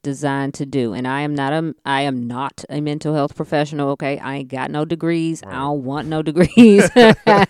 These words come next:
Speaker 1: I'm just a professional at managing my mental health, okay?
Speaker 2: Right.
Speaker 1: Takes ten thousand hours to be a professional. I would consider myself a professional at this point, <laughs> whether I wanna be or not, all right?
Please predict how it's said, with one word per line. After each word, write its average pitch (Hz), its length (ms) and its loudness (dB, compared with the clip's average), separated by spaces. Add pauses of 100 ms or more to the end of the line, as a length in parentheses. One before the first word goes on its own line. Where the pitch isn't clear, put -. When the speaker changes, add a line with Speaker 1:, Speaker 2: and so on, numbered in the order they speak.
(520)
Speaker 1:
I'm 208 220 2
just 202 200 6
a 175 60 6
professional 185 800 2
at 147 180 -2
managing 165 640 0
my 151 180 0
mental 151 380 -2
health, 135 260 -2
okay? 165 400 -4
Speaker 2:
Right. 95 320 -6
Speaker 1:
Takes 170 220 0
ten 175 240 0
thousand 151 360 2
hours 131 360 -4
to 131 100 -4
be 135 140 -4
a 131 40 -6
professional. 123 720 -8
I 139 140 -10
would 139 180 -10
consider 123 460 -12
myself 120 480 -4
a 220 140 -2
professional 180 640 -2
at 156 80 -4
this 165 260 0
point, 190 480 4 (220)
<laughs> - 600 0
whether 220 220 6
I 196 120 8
wanna 196 300 6
be 190 220 4
or 165 100 0
not, 165 440 -4
all 190 80 -4
right? 185 340 0